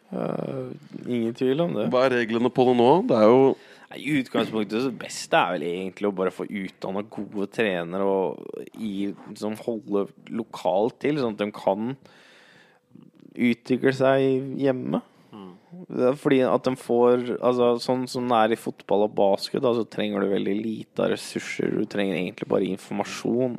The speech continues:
Speaker 1: og egen vilje
Speaker 3: Du
Speaker 1: for å
Speaker 3: trenger bare
Speaker 1: bli
Speaker 3: noen
Speaker 1: god.
Speaker 3: videoer og sånn coaching,
Speaker 1: Ja.
Speaker 3: sånn der nettside. Bare her,
Speaker 1: Så,
Speaker 3: gå inn og kjør
Speaker 1: så
Speaker 3: disse
Speaker 1: sånn
Speaker 3: drillene.
Speaker 1: sett, så nødvendig, det er jo bare for at det er bedre coaches på de proffgreiene, men hvis du, det er jo sånn, Island har jo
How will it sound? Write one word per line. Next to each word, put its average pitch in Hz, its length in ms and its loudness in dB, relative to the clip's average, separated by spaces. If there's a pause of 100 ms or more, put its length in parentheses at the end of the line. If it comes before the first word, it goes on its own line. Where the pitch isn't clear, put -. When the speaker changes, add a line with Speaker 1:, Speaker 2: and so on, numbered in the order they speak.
(120)
Speaker 1:
og 101 380 4
egen 98 420 -2
vilje 98 360 0 (280)
Speaker 3:
Du 135 80 -6
Speaker 1:
for - 0 -
å - 80 -12
Speaker 3:
trenger 117 240 4
bare 120 140 8
Speaker 1:
bli - 0 -
Speaker 3:
noen 120 140 6
Speaker 1:
god. 139 80 6
Speaker 3:
videoer 110 560 0
og 127 100 0
sånn 127 120 -6
coaching, 110 500 -6
Speaker 1:
Ja. 123 120 6
Speaker 3:
sånn 127 160 2
der 120 200 -2
nettside. - 380 -4
Bare 123 160 6
her, 131 80 6
Speaker 1:
Så, 127 120 6
Speaker 3:
gå 127 100 12
inn 123 120 8
og 123 140 0
kjør 120 220 0
Speaker 1:
så - 20 -10
Speaker 3:
disse 123 260 4
Speaker 1:
sånn 127 200 6
Speaker 3:
drillene. 110 80 0
Speaker 1:
sett, 120 200 6
så 127 260 0
nødvendig, 110 640 0
det 110 100 6
er 107 60 8
jo 131 60 6
bare 151 200 4
for 113 100 2
at 98 80 0
det 104 120 2
er 101 140 -14
bedre 95 360 -4
coaches 104 540 -4
på 104 360 -4
de 104 320 -2 (840)
proffgreiene, 104 500 0
men 113 300 -2
hvis 107 260 -8
du, 104 200 0
det - 500 -8
er 113 80 4
jo 113 80 2
sånn, 127 160 -2
Island 101 480 -4
har 113 240 2
jo 104 120 4